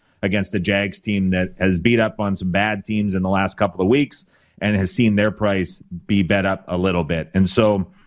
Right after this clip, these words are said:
uh, if those two sort of streaks were a little bit reversed, uh, San Francisco four and a half, five wouldn't have been out of the question. Now we're down at the three. To me, uh,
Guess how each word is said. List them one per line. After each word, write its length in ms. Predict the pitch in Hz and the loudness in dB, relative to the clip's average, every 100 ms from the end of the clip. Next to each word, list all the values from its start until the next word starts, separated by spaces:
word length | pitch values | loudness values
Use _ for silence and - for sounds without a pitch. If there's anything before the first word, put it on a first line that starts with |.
| - | -14
uh, 60 | 92 | -8
if 560 | 92 104 123 123 117 - | -2 0 0 -2 -4 -2
those 300 | 156 156 - | -2 -2 -4
two 280 | - 170 135 | 2 2 2
sort 240 | 170 135 | 0 0
of 80 | 113 | -2
streaks 520 | - 147 131 - - _ _ | -4 -4 -4 -6 -16 _ _
were 140 | 113 117 | 0 2
a 40 | |
little 200 | 113 123 | 2 2
bit 160 | 123 104 | 0 0
reversed, 580 | 104 101 113 101 - - | -2 0 0 -2 -6 -12
uh, 260 | 71 76 | -8 -8
San 280 | 90 117 117 | -2 -2 0
Francisco 500 | 110 98 113 - 117 | -4 -2 -2 0 -2
four 220 | - 110 | 0 0
and 80 | 107 | 0
a 60 | 98 | 0
half, 260 | 104 95 | -2 -4
five 440 | - 95 104 117 98 | -4 -2 -2 -4 -6
wouldn't 240 | 95 107 104 | -4 -2 0
have 80 | |
been 140 | 95 101 | 0 0
out 160 | 104 | 0
of 40 | 98 | 0
the 100 | 92 | 0
question. 540 | 113 110 - 110 104 - _ _ | 0 0 -2 -4 -4 -6 _ _
Now 160 | 117 127 | -2 0
we're 80 | 113 | 0
down 220 | 107 98 | -2 -4
at 80 | 87 | -8
the 80 | 95 | -12
three. 360 | - 104 95 | -2 0 0
To 160 | - 101 | -2 0
me, 240 | 107 107 | 2 2
uh, 200 | 98 92 | 0 -2